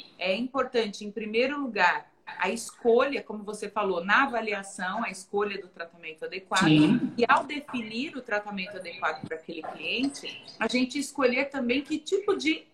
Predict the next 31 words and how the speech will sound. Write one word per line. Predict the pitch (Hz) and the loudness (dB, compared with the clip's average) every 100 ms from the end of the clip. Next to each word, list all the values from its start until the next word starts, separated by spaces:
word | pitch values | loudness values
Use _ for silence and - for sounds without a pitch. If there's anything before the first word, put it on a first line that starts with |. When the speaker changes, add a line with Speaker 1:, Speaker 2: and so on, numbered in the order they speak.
| - - | -14 -4
Speaker 1:
produtos | 311 269 196 285 262 - 185 196 | 0 0 2 2 2 -2 0 6
aliados | 196 196 202 190 226 311 208 208 | 6 6 4 6 6 2 -2 -4
a | 196 | 0
essas | 160 - - - | 2 4 4 2
técnicas | - 165 - - 233 - 285 - - _ _ | -2 -6 -8 -8 -8 -4 -6 -8 -16 _ _
nós | 240 269 | 2 6
Speaker 2:
Sim. | 180 | 8
Speaker 1:
vamos | - - | 6 4
trabalhar. | - 185 277 311 208 190 - - - - | -2 0 0 4 2 2 -4 -14 -14 -2
A | 214 | 0
massagem | 208 208 277 294 | 0 -2 -4 -4
modeladora, | 277 233 220 190 185 233 277 | -6 -4 -6 -6 -4 -4 -4
ela | 233 285 | -6 -8
é | |
extremamente | - 240 285 381 - 247 240 233 220 | -8 -8 -8 -6 -4 -2 -2 -4 -6
importante | 202 196 190 - 185 185 220 226 | -6 -2 -2 -2 -6 -6 -6 -8
pra | 185 175 175 | 0 6 8
Speaker 2:
Sim. | 151 | 8
Speaker 1:
ajudar | 147 170 180 | 8 8 6
na | - - 165 | 2 -6 -10
mobilização, | - 160 - - - - 202 220 220 208 202 226 - - | -10 -12 -10 -12 -12 -8 -2 0 0 -4 -8 -12 -8 0
pra | 220 | 0
trazer | 220 220 190 180 214 226 | 2 0 -2 -2 -2 -2
a | |
fidelização, | 202 - 254 220 208 190 175 - 220 226 | -4 -6 -6 -4 -6 -6 -6 -6 -8 -6
porque | 247 | -8
o | 240 | -6
cliente | 240 240 240 233 | -2 -2 -4 -6
gosta, | 185 190 233 - 175 | 2 4 4 2 -4
né, | 175 196 170 | -2 -2 -2
Igor? | 151 156 | -2 -2